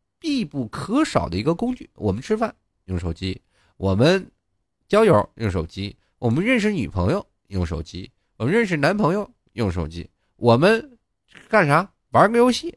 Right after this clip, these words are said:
用手机。反正手机现在能代替你所有的生活技能有很多，但是也是导致了现在目前人的思维的，怎么说呢？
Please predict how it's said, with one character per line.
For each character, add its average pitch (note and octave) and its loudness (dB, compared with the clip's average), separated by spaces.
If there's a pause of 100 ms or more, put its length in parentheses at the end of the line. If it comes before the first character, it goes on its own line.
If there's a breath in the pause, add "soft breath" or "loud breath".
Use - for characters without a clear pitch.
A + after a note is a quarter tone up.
用 G#2+ -4
手 E2+ -2
机。 E2 -12
反 A#2 0
正 A#3 0
手 B2+ 0
机 G3+ -6
现 A3+ -4
在 A3 0
能 F#3 -4
代 G#3+ 2
替 F3+ -4
你 D#3+ -6
所 F#3 -4
有 A3+ 2
的 D#3+ 2
生 F#3+ -2
活 F#3+ 0
技 G3 -10
能 G#2+ -8
有 - -6
很 F#2 -6
多， D3+ -6 (300 soft breath)
但 C4 4
是 G#3 -2
也 A2 2
是 G3 -6
导 G2 4
致 G2+ -2
了 D#3+ -2
现 G3 -8
在 F3+ -2
目 F#3 -4
前 E3 -2
人 C3+ -4
的 E3 -6
思 - -8
维 E3 -2
的， C#3 -4 (720)
怎 G#2 -2
么 G2 -4
说 D#3 -4
呢？ E3 -6